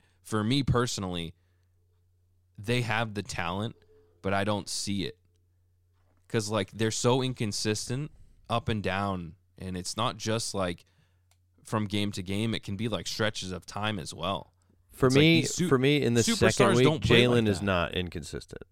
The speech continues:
Speaker 2: For me, in the second week, Jaylen is not. Jason is
Speaker 1: Right.
Speaker 2: al-, Jason is almost consistently bad right now. He,
Speaker 1: Right.
Speaker 2: he had a solid game against Chicago. He was garbage tonight.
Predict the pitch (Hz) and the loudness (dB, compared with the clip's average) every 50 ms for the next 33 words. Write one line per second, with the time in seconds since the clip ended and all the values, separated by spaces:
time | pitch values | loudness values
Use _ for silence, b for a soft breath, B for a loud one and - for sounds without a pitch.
0 | _ _ _ _ _ - 120 113 110 113 123 127 123 120 113 104 92 - - 95 | _ _ _ _ _ -2 0 2 4 4 4 4 4 4 2 0 0 0 -2 -2
1 | 85 - 95 78 85 82 76 78 80 - 82 82 76 78 80 76 71 71 71 57 | -2 -2 -2 -2 -2 -4 -6 -6 -6 -6 -4 -4 -4 -6 -6 -8 -8 -8 -8 -8
2 | 50 50 - - 87 92 104 104 107 101 - 107 98 95 90 87 82 82 - - | -10 -10 -12 -12 -6 -2 0 2 2 2 0 -2 -2 -2 -2 -2 -4 -6 -10 -12
3 | - - _ _ _ _ _ _ _ _ - - _ _ _ _ - 120 117 101 | -14 -16 _ _ _ _ _ _ _ _ -20 -20 _ _ _ _ -6 -2 2 4
4 | 110 113 - - - 110 104 101 123 135 143 - 160 139 113 101 78 101 110 110 | 4 4 2 2 -2 -2 2 6 8 8 8 8 6 6 6 4 4 4 4 4
5 | 107 101 - - 107 95 - - 110 101 - 113 101 85 98 90 85 - 76 82 | 4 4 2 0 -2 0 0 2 0 2 2 0 -2 0 -2 -2 -2 -2 -2 -2
6 | 80 76 71 - _ _ _ 87 82 - - - - - - - _ _ _ _ | -2 -4 -6 -10 _ _ _ -10 -10 -10 -10 -14 -18 -20 -20 -20 _ _ _ _
7 | _ _ _ _ - - 104 - - - 101 113 110 101 101 - - 101 92 92 | _ _ _ _ -4 -2 -2 -2 -2 -2 0 0 2 2 0 0 0 0 0 0
8 | 92 95 95 92 92 92 90 92 87 - - - - 92 80 78 76 78 76 73 | 0 0 -2 -2 0 0 -2 -2 -2 -4 -6 -6 -4 -2 -2 -2 -2 -4 -4 -6
9 | - - - - - - 117 113 98 87 80 - - 85 87 90 82 64 57 - | -8 -10 -16 -20 -4 0 2 2 2 2 -2 -4 -2 -2 -2 -2 -2 -6 -10 -12
10 | - - - 60 69 69 - | -12 -12 -12 -10 -10 -12 -14